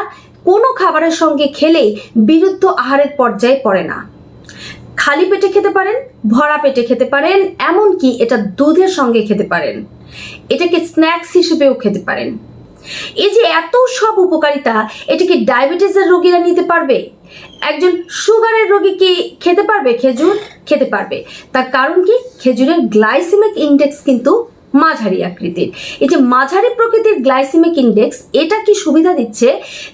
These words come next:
যে আপনি যখন খেজুর খাচ্ছেন, তখন হুট করে রক্তে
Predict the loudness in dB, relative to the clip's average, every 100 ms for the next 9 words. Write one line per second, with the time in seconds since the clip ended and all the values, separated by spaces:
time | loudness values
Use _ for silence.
0 | 0 2 0 0 -4 0 2 2 2 0
1 | 2 2 4 2 0 -4 -2 -2 0 0
2 | -2 0 -2 0 0 0 0 0 2 0
3 | -6 -6 0 2 2 -2 -4